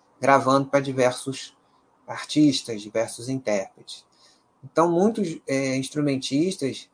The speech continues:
é, excepcionais, como, como esses do Azimuth,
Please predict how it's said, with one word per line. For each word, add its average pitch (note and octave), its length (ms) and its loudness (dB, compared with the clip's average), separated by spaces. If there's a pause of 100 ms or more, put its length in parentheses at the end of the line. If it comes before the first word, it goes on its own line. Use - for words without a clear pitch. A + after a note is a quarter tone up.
(480)
é, A2 720 -8
excepcionais, A#2+ 880 -2
como, G#2 460 -8 (720)
como A2 280 -4
esses - 440 -10 (280)
do A#2 160 0
Azimuth, A2+ 760 0